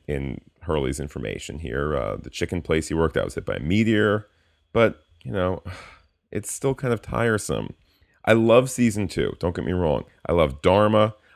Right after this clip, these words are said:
I absolutely love Desmond as my number one character for the whole series.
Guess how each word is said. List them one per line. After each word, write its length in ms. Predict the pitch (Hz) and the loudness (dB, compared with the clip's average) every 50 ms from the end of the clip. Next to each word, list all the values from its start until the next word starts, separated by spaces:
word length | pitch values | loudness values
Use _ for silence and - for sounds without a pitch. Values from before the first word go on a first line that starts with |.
| - | -4
I 60 | - 78 | 0 0
absolutely 380 | 85 - - 64 60 76 78 | 0 0 0 -4 -2 -2 0
love 280 | 78 82 85 82 73 71 | 2 2 2 0 0 0
Desmond 440 | 76 78 92 101 98 117 113 107 87 | 2 2 4 4 2 2 0 0 0
as 140 | 82 69 | -2 -2
my 160 | - 73 69 67 | -2 -4 -4 -2
number 260 | 73 80 85 87 90 | -2 -2 -2 -2 -2
one 180 | 87 85 80 | -2 -2 -4
character 440 | 78 - - 71 73 76 - - - | -6 -6 -2 -2 -2 -2 -2 -4 -8
for 140 | - - - | -8 -8 -8
the 80 | - - | -8 -6
whole 180 | - 64 50 | -4 -4 -6
series. 760 | - - - 110 110 107 107 107 104 104 101 113 - - - | -6 -6 0 2 4 4 6 6 4 2 0 -2 -8 -12 -14